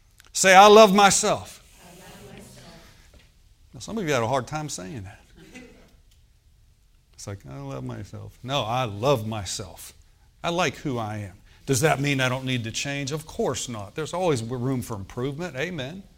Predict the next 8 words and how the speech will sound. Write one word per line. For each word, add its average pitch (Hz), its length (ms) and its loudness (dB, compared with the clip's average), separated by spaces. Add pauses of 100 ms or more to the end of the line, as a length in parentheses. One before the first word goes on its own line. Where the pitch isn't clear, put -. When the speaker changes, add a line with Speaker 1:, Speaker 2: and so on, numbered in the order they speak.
(1200)
Speaker 1:
There's 175 140 -8
always 196 340 0
room 131 220 -2
for 123 140 -8
improvement. 151 520 -8 (1000)
But 170 120 -4
bless 196 340 -2
God. 180 340 -4